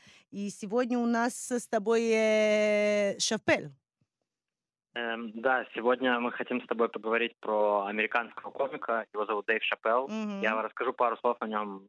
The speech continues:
Speaker 2: для радиослушателей, кто, может быть, не в теме, но хотел бы узнать. Дэйв Шапелл — это темнокожий комик из Америки, а, который довольно давно уже в индустрии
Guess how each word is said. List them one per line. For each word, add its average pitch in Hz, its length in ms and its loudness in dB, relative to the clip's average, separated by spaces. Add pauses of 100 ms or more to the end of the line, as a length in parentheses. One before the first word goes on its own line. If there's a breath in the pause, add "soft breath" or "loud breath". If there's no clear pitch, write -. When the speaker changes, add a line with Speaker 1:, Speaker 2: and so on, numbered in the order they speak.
(100)
Speaker 2:
для 101 220 2
радиослушателей, 101 760 -4
кто, 98 380 -4
может 95 200 -10
быть, - 140 -20
не 98 60 -16
в - 60 -20
теме, 123 240 2
но 98 100 -2
хотел 101 280 -2
бы 104 120 -4
узнать. 135 240 0 (460 loud breath)
Дэйв 185 160 2
Шапелл — 190 400 2 (100)
это 123 340 0 (100)
темнокожий 139 580 0
комик 127 460 -2
из 107 80 -4
Америки, 110 600 -4 (380)
а, 107 520 0
который 139 1000 0 (160)
довольно 147 320 2
давно 131 320 2
уже 117 140 -2
в 107 60 -8
индустрии 131 680 -4